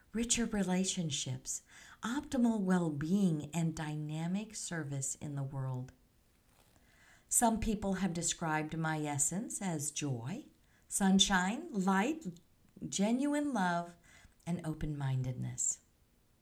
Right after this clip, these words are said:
"I'm happier when you show up," is a sentiment from people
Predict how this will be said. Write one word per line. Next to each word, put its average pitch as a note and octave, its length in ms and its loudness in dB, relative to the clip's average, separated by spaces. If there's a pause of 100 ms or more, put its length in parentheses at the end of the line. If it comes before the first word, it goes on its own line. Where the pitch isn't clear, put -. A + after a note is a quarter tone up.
(460)
"I'm C#4+ 200 2
happier E4 600 0
when F#3+ 260 8
you D3+ 120 4
show C#3 400 0
up," B2+ 260 -6 (640)
is F3 180 0
a D#3 100 -2
sentiment C#3+ 600 -2
from D3+ 280 -6
people C#3+ 520 -8